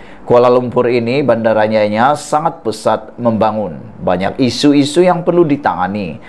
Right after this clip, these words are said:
yang mana sebelum ini kalau Perdana Menteri yang pegang, beliau tidak terkejar, kata beliau lagi. Sekarang ini apabila Perdana Menteri melantik seorang menteri untuk membantu, memantau, ianya sangat baik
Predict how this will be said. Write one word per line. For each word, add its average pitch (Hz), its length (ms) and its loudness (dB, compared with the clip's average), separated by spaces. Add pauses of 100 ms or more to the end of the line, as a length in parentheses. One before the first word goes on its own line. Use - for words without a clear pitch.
(260)
yang 180 160 2
mana 208 240 0
sebelum 170 400 2
ini 131 320 -2
kalau 123 320 0
Perdana 117 320 2
Menteri 135 240 -2
yang 143 160 -2
pegang, 92 480 -2
beliau 110 480 2
tidak 113 400 -2
terkejar, 156 720 0
kata 92 320 -4
beliau 92 400 0
lagi. 82 400 -4 (600)
Sekarang 165 480 2
ini 175 320 0
apabila 143 440 2
Perdana 123 320 0
Menteri 131 360 2
melantik 110 560 0
seorang 107 360 2
menteri 120 360 -2
untuk 113 240 0
membantu, 101 720 0
memantau, 104 960 0 (320)
ianya 131 480 2
sangat 190 320 -2
baik 90 400 -4